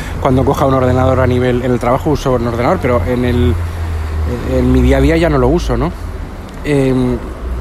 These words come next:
lo uso para todo, para absolutamente todo, no necesito más. Y no tengo grandes problemas de visión, con lo cual con, con esta pantalla me, me vale y me, y me sobra.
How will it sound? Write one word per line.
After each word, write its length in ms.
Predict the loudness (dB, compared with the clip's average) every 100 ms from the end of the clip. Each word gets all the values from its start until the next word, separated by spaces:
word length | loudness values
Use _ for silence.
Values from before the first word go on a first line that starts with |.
| -2
lo 120 | 0
uso 160 | 2 2
para 140 | 0
todo, 240 | 0 -4 -4 -8 -4
para 180 | -2
absolutamente 600 | -2 -2 -2 0 -2 -2 -4
todo, 180 | -2
no 140 | 0 0
necesito 440 | 0 -2 -4 -4
más. 320 | -4 -4 -6 -14 -16 -16 -16 -16 -14 -14 -14 -14 -14 -14 -16 -14 -16 -14 -12 -10 -2
Y 100 | 0
no 140 | 2
tengo 200 | 2 2
grandes 200 | 2 0
problemas 300 | 0 -2 0
de 80 | 0
visión, 200 | -2 -2
con 80 | -2
lo 60 |
cual 160 | -2 -2
con, 260 | -2 -4 -4 -8 -12 -12
con 180 | -8 -6
esta 160 | -4 -2
pantalla 380 | -2 -2 -2
me, 160 | -2 -4
me 120 | -4
vale 220 | -4 -4
y 60 | -4
me, 100 | -6
y 180 | -6 -6
me 120 | -6
sobra. 280 | -6 -6